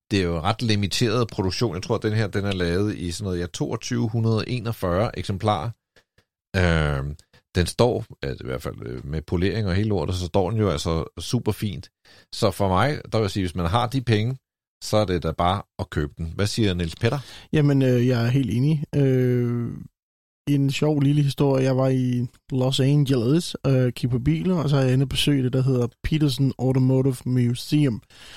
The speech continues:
Speaker 2: som er en kæmpe bilsamling, øh, ligger midt i L A. I U S A, der har du en mulighed som rig og som stort firma, at en gang om året kan du donere, og så bliver det hundrede procent tax deductive.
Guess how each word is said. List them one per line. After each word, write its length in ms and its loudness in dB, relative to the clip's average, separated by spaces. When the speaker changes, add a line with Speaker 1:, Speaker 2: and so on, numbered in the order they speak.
Speaker 2:
som 180 2
er 40 4
en 60 2
kæmpe 400 4
bilsamling, 720 0
øh, 140 2
ligger 200 2
midt 200 4
i 140 2
L 120 2
A. 40 2
I 200 2
U 140 4
S 80 0
A, 100 2
der 80 0
har 200 0
du 400 2
en 160 4
mulighed 580 2
som 200 0
rig 320 0
og 160 -2
som 160 0
stort 240 0
firma, 380 2
at 180 0
en 120 2
gang 200 -2
om 120 0
året 300 0
kan 100 2
du 120 2
donere, 440 2
og 80 -2
så 80 0
bliver 200 2
det 100 4
hundrede 220 4
procent 320 0
tax 380 -2
deductive. 480 -2